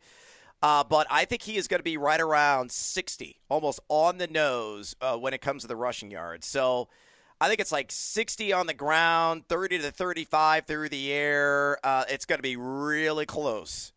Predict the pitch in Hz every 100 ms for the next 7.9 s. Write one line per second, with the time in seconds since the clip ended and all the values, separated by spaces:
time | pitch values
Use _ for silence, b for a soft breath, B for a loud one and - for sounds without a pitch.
0 | _ 131 127 120 117 127 131 131 - -
1 | _ - 143 143 - 127 113 65 - _
2 | _ _ 123 131 - 104 120 147 147 -
3 | 107 73 - 123 147 151 139 131 120 117
4 | 95 131 131 143 143 127 123 131 151 147
5 | 143 135 139 143 131 131 127 123 131 131
6 | 120 _ 139 143 143 127 135 131 127 117
7 | 113 107 87 - 127 104 92 85 69